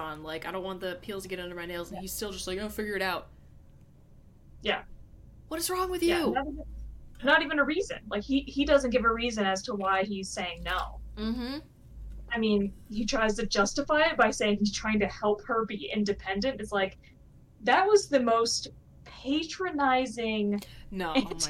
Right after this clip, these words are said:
Speaker 1: God.
Speaker 2: anti-feminist
Speaker 1: And,
Speaker 2: thing I've
Speaker 1: like,
Speaker 2: ever heard,
Speaker 1: the
Speaker 2: in
Speaker 1: fact that
Speaker 2: fact.
Speaker 1: he seems to be taking so much joy, like, he thinks he's, he,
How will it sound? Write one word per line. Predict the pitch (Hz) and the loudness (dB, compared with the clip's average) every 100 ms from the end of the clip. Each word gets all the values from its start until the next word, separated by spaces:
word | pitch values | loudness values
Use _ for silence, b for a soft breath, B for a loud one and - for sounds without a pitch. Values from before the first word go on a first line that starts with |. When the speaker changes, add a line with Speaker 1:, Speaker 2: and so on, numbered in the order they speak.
| - | 0
Speaker 1:
God. | 494 311 | 0 2
Speaker 2:
anti-feminist | 269 277 254 302 | 4 8 6 6
Speaker 1:
And, | 240 | 2
Speaker 2:
thing | 247 | 4
I've | 233 | 4
Speaker 1:
like, | 202 | 2
Speaker 2:
ever | 240 220 | 0 0
heard, | 214 285 381 214 | 2 4 6 6
Speaker 1:
the | 208 | 4
Speaker 2:
in | |
Speaker 1:
fact | 208 302 285 | 4 2 2
that | 339 | 0
Speaker 2:
fact. | 427 | 0
Speaker 1:
he | 370 | -2
seems | - 233 226 | 0 -2 -2
to | 240 | -4
be | 214 | -4
taking | - 170 165 151 | -4 -6 -4 -10
so | 143 160 | -8 -8
much | 156 160 - - | -6 -8 -10 -14
joy, | - - - - 147 160 - - - - - - - - - - - - | -14 -10 -8 -6 -6 -8 -10 -20 -20 -20 -20 -20 -20 -20 -20 -20 -20 -6
like, | 180 | -6
he | 170 202 | -4 -6
thinks | 226 220 - | -4 -4 -4
he's, | 196 - | -6 -6
he, | - 226 185 | -8 -12 -14